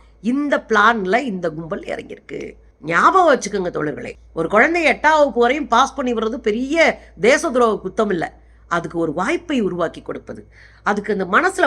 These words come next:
படுற வரைக்குமான அந்த ஒரு வாய்ப்பை அது உருவாக்கி கொடுக்குறோம். ஒன்பதாம் வகுப்புல அது படிக்க ஆரம்பிச்சிடும், பத்தாம் வகுப்புல இன்னும் அது படிக்க ஆரம்பிச்சிடும். அந்த படிச்சு படிச்சு அப்படி மேல வந்தான்னா ஏதாவது ஒரு வேலையில போய் தலை நிமிர்ந்து நிப்பான்,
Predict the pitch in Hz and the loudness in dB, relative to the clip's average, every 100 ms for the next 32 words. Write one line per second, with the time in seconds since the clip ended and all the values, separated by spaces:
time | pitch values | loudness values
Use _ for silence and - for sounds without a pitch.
0 | - 214 262 339 277 269 277 262 220 185 | 0 0 2 2 2 -2 -2 -2 0 -2
1 | 170 160 190 233 247 175 175 185 - - | -2 0 0 0 -4 -4 -6 -8 -8 -16
2 | - - - - - - 226 311 415 392 | -16 -16 -18 -20 -20 -4 -2 0 2 4
3 | 302 214 262 294 180 190 233 226 151 - | 4 2 0 -2 -2 -4 0 0 0 -8
4 | - - - - - - 277 285 403 370 | -16 -20 -20 -20 -12 0 0 4 4 4
5 | 285 - 320 240 233 285 370 381 226 - | 2 -4 -4 -2 -2 0 2 2 0 -4
6 | 185 190 175 151 127 117 - - - - | -4 -2 -2 -4 -10 -16 -20 -20 -20 -12
7 | 151 165 202 202 190 214 330 311 311 349 | -10 -6 -4 -2 0 0 -2 -2 0 2
8 | 381 285 277 311 294 247 208 180 190 208 | 2 2 2 2 2 0 -2 -2 -4 -4
9 | - _ - 302 403 466 453 349 233 240 | -10 _ -4 0 2 2 2 2 2 2
10 | 247 220 - 170 165 190 - _ - 233 | 2 -2 -6 -8 -6 -8 -10 _ 0 0
11 | 302 311 302 285 208 - 196 | 0 -2 -2 -4 -4 -2 -2